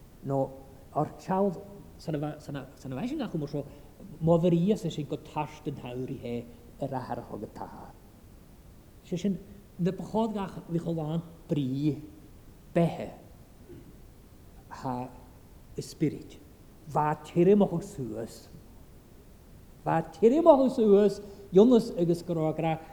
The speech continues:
go raibh mar thast an thabhraí hé. Ní sé, be gan dhíos ac an gcéad sin na ciúil do chuir a bhí leona seo. Cho tídim, hedy gwys ma chon y, cho-, chon y moni.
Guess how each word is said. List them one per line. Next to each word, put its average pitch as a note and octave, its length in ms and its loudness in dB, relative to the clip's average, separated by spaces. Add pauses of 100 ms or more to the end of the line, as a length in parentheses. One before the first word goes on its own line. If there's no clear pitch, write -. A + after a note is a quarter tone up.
(160)
go E3 100 -2
raibh D#3+ 180 2
mar D#3 140 0 (120)
thast E3+ 360 -4
an E3 100 0
thabhraí C#3 360 0
hé. G2+ 180 -8 (180)
Ní D#3 120 -4
sé, D#3 120 -4 (280)
be G#3+ 80 4
gan A#3 200 2
dhíos G3+ 180 2
ac F3+ 100 -4
an E3+ 80 -2
gcéad D#3+ 320 -2
sin D#3 100 -2
na D#3 60 -4
ciúil C3+ 280 -4
do C3 60 -4
chuir A#2 220 -4
a A#2+ 40 -2
bhí A#2+ 100 -6
leona B2 280 -4
seo. F#2+ 260 -12 (2750)
Cho E3+ 120 0
tídim, F3 580 2 (280)
hedy D#3+ 140 -6
gwys F3+ 160 -4
ma G3 100 -2
chon E3 240 -4
y, D#3 40 -6 (120)
cho-, D3 220 -16
chon C3+ 120 -10
y B2+ 40 -8
moni. C3 400 -8